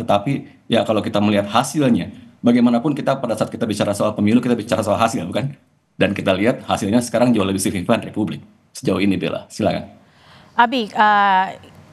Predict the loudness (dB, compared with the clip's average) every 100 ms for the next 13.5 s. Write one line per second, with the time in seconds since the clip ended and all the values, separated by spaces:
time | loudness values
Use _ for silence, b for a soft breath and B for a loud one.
0 | -12 -2 2 4 4 0 -2 2 2 2
1 | 0 2 0 0 -4 -12 -8 -4 0 0
2 | 2 2 2 2 2 4 4 4 2 0
3 | -2 0 -2 0 0 0 0 -2 0 0
4 | 0 -2 -2 -4 -6 -6 -4 -2 -2 -6
5 | -20 -2 0 2 2 0 -2 -2 0 2
6 | 2 2 0 2 0 0 0 0 -2 -8
7 | -4 -2 0 -2 2 2 2 0 0 2
8 | 4 4 2 2 -2 0 0 0 0 -2
9 | -2 -2 -2 -2 0 0 0 0 0 2
10 | 2 2 -2 -4 -2 0 2 2 -2 -4
11 | 0 0 0 B B B B 2 2 4
12 | 2 2 2 2 2 2 4 4 2 B
13 | B B 2 4 4